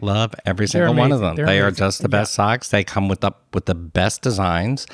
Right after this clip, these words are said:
Speaker 2: Mm-hmm.
Speaker 1: the best color combinations, and they're comfortable, and they hug your feet, and I think I've run out of compliments, but I do love them. And get this,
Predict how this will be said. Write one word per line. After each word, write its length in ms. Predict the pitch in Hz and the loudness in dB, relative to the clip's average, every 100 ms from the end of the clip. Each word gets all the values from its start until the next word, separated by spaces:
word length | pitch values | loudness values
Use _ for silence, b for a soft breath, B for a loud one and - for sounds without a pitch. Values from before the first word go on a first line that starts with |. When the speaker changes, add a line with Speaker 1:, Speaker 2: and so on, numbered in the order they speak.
| B | B
Speaker 2:
Mm-hmm. 420 | 151 139 139 190 | -2 0 0 0
Speaker 1:
the 120 | 101 | 0
best 300 | 85 113 - | 0 0 0
color 280 | - 110 104 | 0 2 0
combinations, 920 | 95 98 87 87 87 85 - 98 127 - | 0 0 2 2 2 0 0 0 -2 -2
and 260 | 113 107 | 0 2
they're 180 | 98 90 | 4 2
comfortable, 560 | - 101 101 120 135 - | 0 -2 0 0 0 0
and 160 | 87 87 | -2 -2
they 80 | 80 | 0
hug 280 | 92 117 | -2 -2
your 80 | 120 | -4
feet, 320 | - 143 202 - | -4 -4 -4 -4
and 180 | 95 87 | -4 -4
I 260 | - 85 - | -6 -12 -16
think 420 | - - 151 208 | -16 -4 -2 0
I've 240 | 120 98 | -2 -2
run 180 | 113 143 | -4 -2
out 160 | 156 147 | -2 -4
of 80 | - | -2
compliments, 460 | 143 151 180 190 | -2 0 -2 -2
but 160 | - 92 | -2 -2
I 120 | 98 | -2
do 280 | 101 120 143 | -2 -2 0
love 340 | 160 113 92 80 | 0 0 0 -4
them. 340 | 78 92 95 - | -10 -10 -18 -6
And 440 | 165 214 135 120 113 | 0 0 0 -4 -2
get 300 | 127 143 120 | -2 -2 -2
this, 380 | 101 65 - | -2 -2 -8